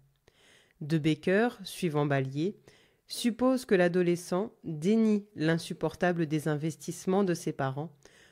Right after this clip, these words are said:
en prenant un enfant comme partenaire, ouvrez les guillemets, assurant une fonction de double externe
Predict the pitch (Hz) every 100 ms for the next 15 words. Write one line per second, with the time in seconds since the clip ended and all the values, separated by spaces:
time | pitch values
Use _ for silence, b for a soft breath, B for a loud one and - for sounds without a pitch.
0 | b - 170 - 214 220 233 196 170 175
1 | 185 - 208 226 - 185 175 190 185 -
2 | 175 160 151 165 170 - - _ 151 143
3 | 143 139 139 143 147 175 190 B B B
4 | 135 135 165 147 202 214 190 190 185 -
5 | 208 208 165 147 156 214 202 165 - 175
6 | - - 160 185 185